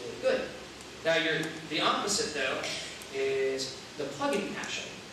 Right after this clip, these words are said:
And so plugin caching is, what if you're on a hosting provider that doesn't have server caching? So you think of, like, a shared hosting provider. Maybe you probably still want caching, so there's plugins that you can install that will do this for you.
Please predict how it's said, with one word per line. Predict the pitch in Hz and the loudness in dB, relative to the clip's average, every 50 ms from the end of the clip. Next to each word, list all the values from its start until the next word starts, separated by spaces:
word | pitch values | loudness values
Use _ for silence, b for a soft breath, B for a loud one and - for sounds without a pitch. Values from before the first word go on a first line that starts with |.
| - - - - - - - - - - - - 151 | -14 -14 -14 -14 -14 -14 -14 -14 -14 -12 -8 -4 -4
And | 160 160 | -2 0
so | - 180 175 175 170 175 | 2 4 4 6 6 4
plugin | 170 - 269 285 285 262 - - | 2 2 2 4 4 4 2 2
caching | - 151 143 139 - - 151 151 | 2 2 4 4 4 4 4 4
is, | 151 147 156 156 | 4 4 4 4
what | - 220 | 6 6
if | 226 226 220 | 6 6 4
you're | 202 196 180 170 | 4 4 6 6
on | 165 165 | 4 4
a | 156 | 4
hosting | 151 147 - - - 160 151 | 2 2 0 0 0 2 2
provider | 151 147 147 147 | 4 4 4 4
that | 143 - - - - | 2 2 -2 -2 0
doesn't | 160 160 156 - - - - - | 0 2 2 0 0 -4 -4 -4
have | 143 143 143 139 | -2 0 0 0
server | 143 - 147 139 131 127 131 - | 0 0 -2 -2 -2 -2 -2 -4
caching? | - - - - - - - - - - - | -6 -6 -6 -8 -8 -8 -10 -12 -12 -10 -6
So | - - 160 | 0 2 4
you | |
think | 156 160 160 151 | 4 6 6 6
of, | 151 147 | 6 4
like, | 147 147 | 4 2
a | - - | 2 0
shared | - - 160 160 156 151 | 0 2 4 4 4 4
hosting | 156 151 151 151 151 151 151 | 4 4 4 2 2 0 0
provider. | 147 143 139 135 127 123 123 127 131 131 127 - - - - - - - - - 139 | 0 2 4 4 4 4 2 2 0 0 -2 -4 -8 -10 -12 -12 -14 -14 -10 -4 2
Maybe | 147 160 196 220 220 220 202 196 - - - - - - - | 4 6 6 6 6 6 4 4 4 2 0 -2 -4 -6 -6
you | 160 160 - | -6 -2 2
probably | 185 190 208 202 196 | 2 4 6 6 6
still | 196 196 - 180 175 165 151 | 4 4 4 4 2 4 4
want | 151 151 147 147 - - - 214 | 4 2 2 0 -2 -4 -4 -4
caching, | 233 - - 147 143 139 143 139 - | -2 -2 0 0 -2 -2 -4 -4 -4
so | - - 160 | -4 -2 0
there's | 160 156 147 160 165 | 0 0 0 0 0
plugins | - 202 196 202 196 190 185 180 - | 2 4 4 4 4 2 0 0 0
that | 151 147 | 0 0
you | 151 151 | 0 -2
can | 156 156 | -2 -2
install | 147 147 - - 151 147 135 131 131 131 135 | -2 0 0 2 4 4 4 2 2 2 2
that | 139 135 135 | 2 4 4
will | 135 135 | 2 2
do | 135 151 | 0 0
this | 147 131 131 - - - | 0 0 0 0 0 0
for | - 233 220 - | 2 2 2 2
you. | - - - | 2 0 -4